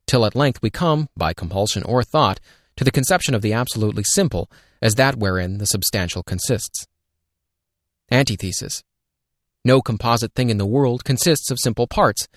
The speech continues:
and nothing simple exists anywhere in the world. Proof. Each simple part implied in the thesis must be in space, but this condition is a positive disproof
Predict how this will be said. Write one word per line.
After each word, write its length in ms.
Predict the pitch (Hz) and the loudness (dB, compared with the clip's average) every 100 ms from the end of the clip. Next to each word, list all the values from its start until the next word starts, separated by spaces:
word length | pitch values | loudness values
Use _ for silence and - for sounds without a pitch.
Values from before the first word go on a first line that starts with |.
| _ _ | _ _
and 120 | 131 | 2
nothing 320 | 131 - 120 113 | 4 4 0 0
simple 360 | 214 151 101 | 0 0 0
exists 400 | 101 104 101 - | 0 0 0 -2
anywhere 360 | - 113 92 87 | -2 0 0 0
in 60 | |
the 60 | 90 | 0
world. 380 | 104 120 90 - _ _ _ _ _ _ _ | 2 2 2 -4 _ _ _ _ _ _ _
Proof. 420 | - 170 101 123 - _ _ _ - | 0 2 2 0 -6 _ _ _ 0
Each 180 | 131 | 2
simple 340 | - 123 107 98 | 4 2 0 -2
part 380 | - 170 139 120 | 0 2 2 2
implied 400 | 104 135 117 101 | -2 2 2 2
in 80 | |
the 60 | 90 | -4
thesis 400 | - 160 107 - | -2 -2 -2 -2
must 260 | 110 - - | -2 -2 -4
be 180 | 95 | -4
in 100 | 87 | -4
space, 520 | 90 - 156 95 - - _ _ _ _ - | -6 -2 0 0 -4 -10 _ _ _ _ -2
but 140 | 120 | 0
this 140 | 269 - | 2 0
condition 420 | 240 226 - 143 | 0 0 2 2
is 120 | 113 | 2
a 40 | - | -2
positive 520 | - 190 185 160 131 | -2 0 0 0 0
disproof 640 | 151 - - 196 120 - | 0 0 0 0 -2 -6